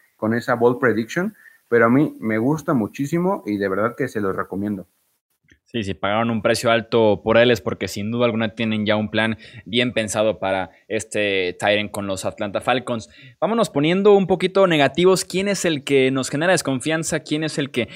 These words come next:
Speaker 2: nos gustaría alejarnos un poquito de él en el draft? Sobre todo al precio en el que se está pagando,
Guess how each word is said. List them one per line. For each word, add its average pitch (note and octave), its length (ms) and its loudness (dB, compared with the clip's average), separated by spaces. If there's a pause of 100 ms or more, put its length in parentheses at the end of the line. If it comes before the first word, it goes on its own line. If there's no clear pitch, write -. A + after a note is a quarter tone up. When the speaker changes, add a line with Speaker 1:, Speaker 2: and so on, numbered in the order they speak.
(140)
Speaker 2:
nos D3 160 0
gustaría F#3+ 300 2
alejarnos G3+ 500 0
un F3+ 100 -6
poquito E3 400 -4
de C#3 120 4
él D3 60 4
en D3 120 2
el A#2 100 0
draft? A#2 400 2 (160)
Sobre G#2+ 240 -2
todo A#2 160 4
al B2 160 6
precio A#2 320 2
en A2 60 0
el G2 120 -4
que G2 120 -4
se G2+ 80 -4
está A#2 240 0
pagando, A2 520 0